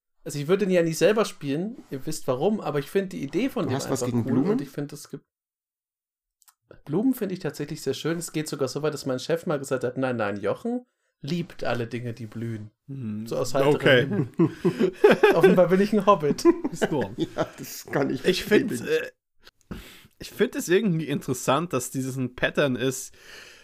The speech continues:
Speaker 3: die man vielleicht mal bei uns in O-, der Oberpfalz nachgehen muss, äh, weil ich hab nämlich auch mit Cheville angefangen und, äh, für, aus meinem Deck wurde dann das Chatterfang-Deck,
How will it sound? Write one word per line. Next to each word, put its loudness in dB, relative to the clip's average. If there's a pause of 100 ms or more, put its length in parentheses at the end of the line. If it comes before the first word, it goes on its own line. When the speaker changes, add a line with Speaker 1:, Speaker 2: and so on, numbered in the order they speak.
(140)
Speaker 3:
die -4
man 0
vielleicht 2
mal 2
bei 2
uns 0
in -2
O-, -2
der 2
Oberpfalz 0
nachgehen -4
muss, -8
äh, 0 (440)
weil 2
ich -4
hab 0
nämlich -4
auch -2
mit -2
Cheville 0
angefangen -2
und, -6
äh, 0
für, -6
aus -4
meinem -2
Deck -4
wurde 0
dann 0
das -6
Chatterfang-Deck, -2